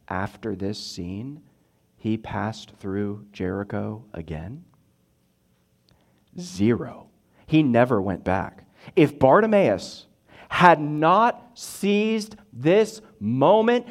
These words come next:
he would have forever lost his opportunity. And whether you're a child or an adult, Jesus of Nazareth is passing by you today.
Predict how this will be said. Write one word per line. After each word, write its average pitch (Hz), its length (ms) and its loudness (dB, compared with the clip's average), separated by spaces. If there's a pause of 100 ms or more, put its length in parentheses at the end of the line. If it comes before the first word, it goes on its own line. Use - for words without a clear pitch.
(120)
he 233 120 4
would 220 160 6
have - 160 0
forever 262 500 10
lost 311 300 10
his 269 160 8
opportunity. 214 800 6 (720)
And 135 200 2
whether 175 300 2
you're 151 260 0
a 101 80 0
child 156 760 -2 (200)
or 127 180 6
an 131 80 2
adult, 113 460 2 (200)
Jesus 147 580 0
of 98 180 -4
Nazareth 127 680 -2
is 95 180 -8
passing 113 580 -6
by 101 560 -2 (160)
you 92 560 -4 (240)
today. 80 580 -10